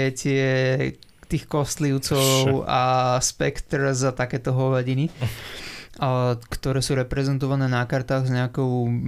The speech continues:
Speaker 1: veľmi jednoduchou číselnou hodnotou a asi aj s nejakými abilitami.
Speaker 2: Mhm.
Speaker 1: Možno nejaké resursy, ktoré ťa stojí za to, aby si to akože zahral.
Speaker 2: Mhm.
Speaker 1: Čiže ty plesieš v-, o, workerov na to, aby si zbieral resursy, alebo na to, aby si staval špecifické budovy,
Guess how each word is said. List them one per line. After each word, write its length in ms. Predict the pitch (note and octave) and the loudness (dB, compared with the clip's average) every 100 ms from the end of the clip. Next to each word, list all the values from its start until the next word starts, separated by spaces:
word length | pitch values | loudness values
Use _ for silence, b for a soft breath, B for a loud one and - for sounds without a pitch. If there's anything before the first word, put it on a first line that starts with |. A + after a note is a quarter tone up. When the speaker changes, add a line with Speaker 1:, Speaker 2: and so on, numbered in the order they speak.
| B2 | -2
Speaker 1:
veľmi 320 | C3 B2 B2+ | 0 0 0
jednoduchou 400 | B2+ B2+ C3+ C#3 | 0 -2 -2 -4
číselnou 400 | C3 A#2 C3 C3 | -2 -2 0 0
hodnotou 560 | B2 A#2+ B2+ A#2+ C3 B2+ | 0 0 0 0 0 0
a 160 | C3 A#2+ | 0 -2
asi 160 | - | -2
aj 80 | B2 | 0
s 80 | B2 | 0
nejakými 320 | A#2+ B2+ B2 | 0 0 0
abilitami. 560 | A#2+ A#2 A#2 B2 C3+ - | 0 -2 -2 -2 -2 -2
Speaker 2:
Mhm. 240 | G#2+ A#2+ | -2 0
Speaker 1:
Možno 240 | B2 C3 C3 | 0 0 0
nejaké 300 | B2+ B2+ A#2+ | 0 0 -2
resursy, 400 | A#2+ C3 A#2 B2 | 0 -2 -2 -4
ktoré 320 | - B2+ B2 | -2 -2 -2
ťa 80 | B2 | -4
stojí 320 | - A#2+ A#2 | -2 0 0
za 240 | A2+ A#2 | 0 -2
to, 80 | A#2 | -2
aby 160 | A2 A#2 | -2 -2
si 140 | - | -4
to 180 | B2 A#2+ | -4 -6
akože 240 | - B2+ | -6 -6
zahral. 400 | C#3 A#2 C#3 D#3+ B | -4 -2 -2 -4 B
Speaker 2:
Mhm. 300 | A#2 G#2 - | -4 -4 -6
Speaker 1:
Čiže 160 | - B2+ | -6 -6
ty 80 | - | -2
plesieš 400 | D3 C#3+ D#3+ C3 | 0 2 2 2
v-, 240 | B2+ C#3 - | 0 -4 -4
o, 160 | C#3 B2 B2 A#2+ A#2+ | -2 0 0 0 0
workerov 460 | B2+ B2+ - B2+ | 0 -2 0 0
na 160 | B2 A#2+ | 0 -2
to, 80 | B2 | -4
aby 80 | A#2+ | -4
si 80 | |
zbieral 320 | B2 B2+ A2+ A2 | -2 0 0 0
resursy, 640 | A#2 - D3 - D#3 - | 0 -2 -4 -2 -2 -2
alebo 320 | C3+ C3+ B2 | -4 -4 -2
na 160 | A#2+ A#2+ | 0 0
to, 80 | A#2+ | -2
aby 120 | A#2 | -4
si 120 | C3+ | -4
staval 300 | - B2 B2 | -2 -2 -2
špecifické 500 | - B2 A#2+ - B2+ | -4 -4 -2 -2 -4
budovy, 400 | A#2 A#2+ C3+ | -4 -2 -2